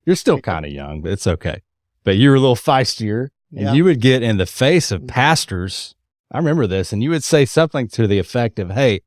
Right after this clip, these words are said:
Speaker 1: if your church is not actively involved in outward missions,
Speaker 2: Right.
Speaker 1: cross, even cross-cultural, then you've re-, you've biblically forfeited your right to exist." Now, that's a pretty strong statement.
Speaker 2: It is a strong statement. I stand by that m-,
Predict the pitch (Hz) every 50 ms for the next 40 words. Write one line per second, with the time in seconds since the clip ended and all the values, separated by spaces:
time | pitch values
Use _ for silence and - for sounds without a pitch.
0 | _ _ _ _ _ _ - 107 - 143 175 226 226 - - 175 165 160 - -
1 | 131 107 104 107 107 104 104 98 - - - 107 113 117 - - 123 104 110 113
2 | 107 101 90 85 92 95 95 92 92 92 90 92 - _ 113 98 90 87 82 82
3 | 80 80 - _ _ _ _ _ _ _ _ _ - 113 120 135 123 127 127 127
4 | 123 110 101 98 95 95 90 - - 92 82 80 82 82 82 - - - - 117
5 | 113 107 107 - - 120 120 117 - - _ 127 131 117 113 104 - _ _ _
6 | _ - 139 135 131 - - - 131 120 104 - - 101 87 90 87 85 98 95
7 | 95 92 92 104 113 104 101 104 120 147 156 - 117 127 127 123 110 98 95 -
8 | 131 151 160 156 - - 101 95 90 90 90 90 - - _ _ _ _ _ _
9 | _ _ _ - 156 170 147 - 117 101 101 95 90 110 107 104 107 98 95 101
10 | 101 101 101 - - - - 107 92 85 80 85 113 123 107 90 - 101 90 104
11 | 143 165 - 165 - - 170 131 113 - - - 123 104 101 95 - - - 123
12 | 110 101 - 78 85 - 143 139 131 143 147 131 131 139 - - - 147 147 143
13 | 135 135 - - - 143 139 135 139 139 131 - 147 160 151 - - - 151 151
14 | 143 135 131 131 131 127 127 123 120 - 131